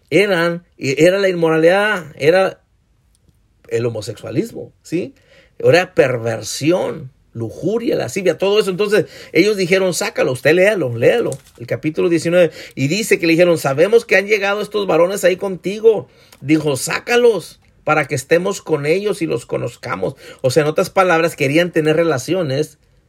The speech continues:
los varones con los varones, note.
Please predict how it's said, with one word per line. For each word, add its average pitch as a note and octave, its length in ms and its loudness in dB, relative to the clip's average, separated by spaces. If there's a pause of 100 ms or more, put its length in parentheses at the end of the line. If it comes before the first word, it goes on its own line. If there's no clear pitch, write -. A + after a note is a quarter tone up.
(460)
los B2+ 200 -2
varones C3+ 600 0 (380)
con C3+ 120 -4
los C#3 120 -2
varones, C#3+ 640 -4
note. C3 380 -6